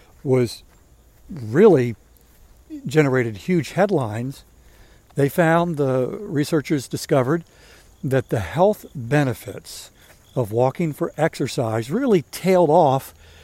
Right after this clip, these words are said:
after about seventy-five hundred steps. So when Doctor O'Mara was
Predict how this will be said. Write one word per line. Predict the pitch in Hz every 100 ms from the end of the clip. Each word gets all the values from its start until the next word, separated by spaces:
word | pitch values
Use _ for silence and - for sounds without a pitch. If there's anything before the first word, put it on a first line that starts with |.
| - - - -
after | 151 139 165
about | 143 127 135 -
seventy-five | - - 160 131 131 131 160 143
hundred | 135 214 180 113
steps. | - 110 - - - _ _ _ _ _ _ _ - - _ _
So | - 175 165 160 143
when | 240 156
Doctor | 147 175 180 190
O'Mara | 156 135 147 143 120
was | 120 120 117 117 98